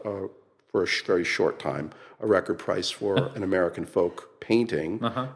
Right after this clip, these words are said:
Speaker 1: And Edward Hicks Peaceable Kingdoms have brought close to ten million, uh, for one, that sold at
Speaker 2: Wow.
Speaker 1: auction within the last several years. So it still was a great deal of money,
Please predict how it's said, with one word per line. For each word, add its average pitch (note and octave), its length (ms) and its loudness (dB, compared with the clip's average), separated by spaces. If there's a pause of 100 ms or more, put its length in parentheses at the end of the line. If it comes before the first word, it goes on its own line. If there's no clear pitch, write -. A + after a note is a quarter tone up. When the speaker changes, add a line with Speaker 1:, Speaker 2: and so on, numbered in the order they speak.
Speaker 1:
And G2 380 -6
Edward G2+ 300 2
Hicks - 200 -4
Peaceable F#2+ 380 -4
Kingdoms F2+ 500 -4
have E2+ 280 -2
brought F2+ 380 0
close F#2+ 440 -2
to E2+ 120 0
ten F#2+ 300 0
million, F2 520 -2 (500)
uh, F2 520 -6
for - 160 0
one, F2 520 2
that - 160 -8
sold - 240 0
at F#2 80 -2
Speaker 2:
Wow. E2+ 80 4
Speaker 1:
auction F2+ 340 -2
within E2+ 240 0
the D#2+ 60 -2
last D#2 420 -4
several D#2+ 360 0
years. F#2 380 0
So E2 340 -2 (1080)
it F#2+ 140 0
still F#2+ 260 2
was E2+ 160 -4
a E2+ 60 -2
great F2+ 360 2
deal - 160 -2
of - 140 -6
money, C3+ 440 4